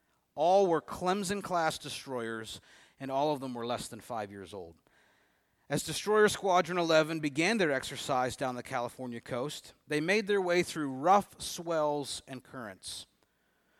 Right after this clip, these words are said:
While the squadron was traveling, their estimations of speed and bearing used for Dead Reckoning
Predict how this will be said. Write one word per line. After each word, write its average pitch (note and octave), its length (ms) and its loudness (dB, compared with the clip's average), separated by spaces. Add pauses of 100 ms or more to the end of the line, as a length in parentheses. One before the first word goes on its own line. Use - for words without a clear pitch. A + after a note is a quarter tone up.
(180)
While D#3+ 140 4
the E3+ 80 2
squadron G#3 520 0
was E3+ 160 -2
traveling, E3+ 840 2 (280)
their D#3+ 140 0
estimations G3 640 4
of D#3 160 2
speed A3 480 -4
and D#3+ 240 -2
bearing D3+ 580 2
used F3 440 -6
for D#3+ 160 -6
Dead D3 240 0
Reckoning A2+ 500 -4